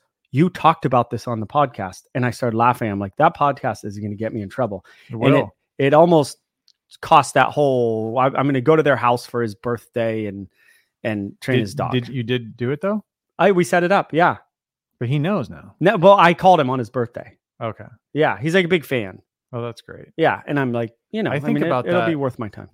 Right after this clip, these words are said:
Speaker 2: Even, like, I was, like, gonna yell at these people coming down the mountain today 'cause I had their dog off a
Speaker 1: Oh,
Speaker 2: leash.
Speaker 1: yeah.
Speaker 2: And I was like, "These people probably listen to the podcast."
Speaker 1: Yeah, you gotta be careful.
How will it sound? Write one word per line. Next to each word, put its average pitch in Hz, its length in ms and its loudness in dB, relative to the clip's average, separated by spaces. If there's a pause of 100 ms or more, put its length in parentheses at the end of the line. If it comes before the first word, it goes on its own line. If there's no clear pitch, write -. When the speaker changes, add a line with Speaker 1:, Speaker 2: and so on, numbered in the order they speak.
Speaker 2:
Even, 143 240 -10
like, 131 160 -10
I 123 80 -6
was, 123 160 -6
like, 117 160 -6
gonna 107 160 -6
yell 101 220 -4
at 107 80 -12
these 113 160 -12
people 113 320 -12
coming 107 240 -14
down 101 160 -12
the 95 40 -12
mountain 98 300 -10
today 127 300 -6
'cause 117 180 -10
I 82 100 -12
had 110 140 -8
their 98 80 -8
dog 98 220 -4
off 123 160 -8
a - 20 -4
Speaker 1:
Oh, 156 40 -2
Speaker 2:
leash. 160 160 0
Speaker 1:
yeah. 131 160 -4
Speaker 2:
And 104 120 -10
I 143 80 0
was 135 120 0
like, 123 140 -4
"These 202 160 -4
people - 280 -12
probably 90 240 -10
listen 95 240 -16
to - 20 -16
the 95 60 -20 (100)
podcast." 98 480 -20 (640)
Speaker 1:
Yeah, 104 80 -6
you 101 60 -6
gotta 110 140 -2
be 107 100 -8
careful. - 420 -14